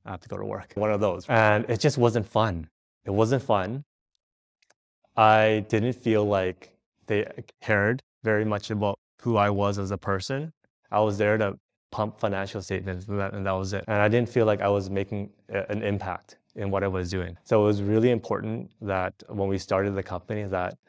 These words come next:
we create an environment where people were having fun, they were being challenged, and they knew that they were making an impact.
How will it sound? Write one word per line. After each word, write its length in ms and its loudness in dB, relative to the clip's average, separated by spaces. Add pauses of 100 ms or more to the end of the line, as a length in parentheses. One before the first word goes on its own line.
(220)
we 160 2
create 280 0
an 60 -2
environment 520 -2
where 500 0 (340)
people 240 -2
were 80 2
having 260 -2
fun, 420 -4 (140)
they 80 -2
were 80 0
being 240 -4
challenged, 560 -6 (220)
and 120 -2
they 120 2
knew 240 0
that 160 -2
they 80 -4
were 80 -2
making 260 -2
an 80 -4
impact. 460 -6